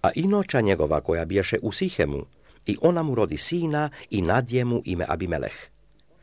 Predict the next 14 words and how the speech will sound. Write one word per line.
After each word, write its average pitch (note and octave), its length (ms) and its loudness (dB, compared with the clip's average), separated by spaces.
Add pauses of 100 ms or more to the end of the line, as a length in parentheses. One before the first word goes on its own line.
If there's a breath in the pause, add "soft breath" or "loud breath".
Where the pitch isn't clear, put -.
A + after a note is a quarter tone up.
(340 soft breath)
Potom B2 280 4
umrije C#3 380 4
Gedeon, B2+ 680 2
sin G2 360 0
Joasov, G#2+ 680 2
u F2 80 -4
dobroj G2 500 0
starosti B2+ 680 -2 (320 loud breath)
i G2 120 -2
bi C3+ 340 2
pogreben A2 680 4
u G2 80 -2
grobu F2 340 2
Joasa, F#2 460 2